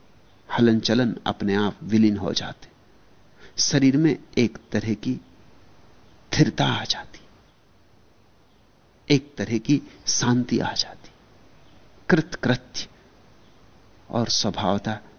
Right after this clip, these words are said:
फूल जब ध्यान के खिलते हैं, तभी पता लगता है कि मिल गया जो मिलना था, पा लिया जो पाना था।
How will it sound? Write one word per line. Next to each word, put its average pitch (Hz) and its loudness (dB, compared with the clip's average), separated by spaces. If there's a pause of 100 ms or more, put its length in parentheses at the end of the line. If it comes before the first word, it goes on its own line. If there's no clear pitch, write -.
(640)
फूल 127 4
जब - -2
ध्यान 104 -4
के 101 -4
खिलते 110 -2
हैं, 113 -4 (1000)
तभी 147 6
पता 98 -4
लगता 90 -4
है 104 -6
कि 104 -4
मिल 107 2
गया 87 -6
जो 90 -4
मिलना 101 2
था, - -10 (120)
पा 110 -2
लिया 104 0
जो - -8
पाना 104 -6
था। - -20